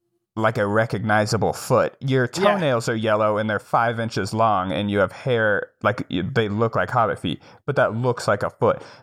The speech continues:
Speaker 1: And then I've seen, like, old ladies come in, and I'm like, "What's going on here? It looks like you have one toe because all your
Speaker 2: <laughs>
Speaker 1: toes have been, like, smashed on top of each other."
Speaker 2: Aw.
Speaker 1: And you have, like, the biggest bunions, and they're also the ones that I'm like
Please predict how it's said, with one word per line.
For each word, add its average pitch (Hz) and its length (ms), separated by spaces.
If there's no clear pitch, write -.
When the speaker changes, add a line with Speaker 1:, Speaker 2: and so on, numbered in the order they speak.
Speaker 1:
And 127 180
then 123 140
I've 120 140
seen, 123 200
like, 98 220
old 117 240
ladies 117 580
come 107 240
in, 98 160
and 104 140
I'm 107 100
like, 98 220
"What's 117 500
going 202 320
on 120 260
here? 101 360
It 113 100
looks 120 160
like 127 140
you 120 80
have 110 140
one 123 580
toe 95 520
because 123 240
all 123 260
your 143 140
Speaker 2:
<laughs> - 100
Speaker 1:
toes 139 220
have 135 100
been, 120 80
like, 107 160
smashed 120 500
on 139 160
top 131 300
of 101 100
each - 220
other." - 340
Speaker 2:
Aw. 180 560
Speaker 1:
And 120 260
you 131 60
have, 123 180
like, 117 140
the 117 100
biggest 151 460
bunions, 135 400
and 180 100
they're 202 100
also 151 380
the 196 100
ones 202 300
that 170 100
I'm 147 100
like 107 280